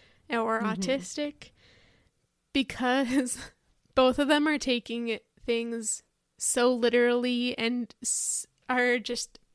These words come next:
Speaker 1: missing each <laughs> other so much. And it's, it's adorable what happens. So Jackson is still kind of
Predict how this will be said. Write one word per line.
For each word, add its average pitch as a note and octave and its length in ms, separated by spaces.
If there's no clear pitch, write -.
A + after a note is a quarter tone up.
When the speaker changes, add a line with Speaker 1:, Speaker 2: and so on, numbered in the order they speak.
Speaker 1:
missing B3+ 580
each B3 240
<laughs> F#4 120
other C4+ 260
so A#3 340
much. A#3+ 500
And B3+ 140
it's, - 240
it's B3 400
adorable B3 640
what A#3 140
happens. A3+ 500
So A3+ 300
Jackson C#4 480
is C#4 140
still A#3 400
kind A3+ 260
of A3 180